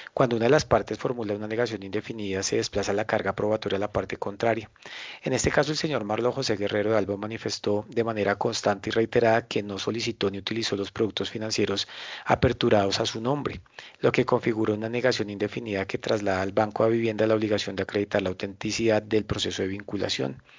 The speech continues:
Al confrontar las pruebas aportadas por la entidad con el estándar de diligencia reforzada exigido a quienes ejercen actividades de interés público, señalado,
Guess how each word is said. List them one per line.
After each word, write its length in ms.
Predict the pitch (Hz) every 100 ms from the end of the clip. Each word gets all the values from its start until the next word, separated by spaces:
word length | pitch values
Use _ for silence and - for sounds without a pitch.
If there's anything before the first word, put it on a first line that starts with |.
| - - - - -
Al 160 | 117
confrontar 640 | - 113 120 107 110 107 110
las 220 | 110 110
pruebas 580 | - 127 123 123 - - _ _ _ _ _ - -
aportadas 600 | - 135 127 113 120 107
por 180 | - 131
la 80 | 123
entidad 400 | 123 - 135 123
con 160 | - 113
el 80 |
estándar 420 | 107 - 104 104 101
de 60 |
diligencia 400 | 117 120 113 101
reforzada 460 | - 104 123 - 104
exigido 360 | 101 120 110
a 60 | 107
quienes 300 | - 98 -
ejercen 340 | 98 98 -
actividades 560 | 104 104 127 113 98 98
de 60 | 113
interés 320 | 110 110 117
público, 500 | - 135 117 - 214 - - - - -
señalado, 720 | - 135 117 104 101 107 123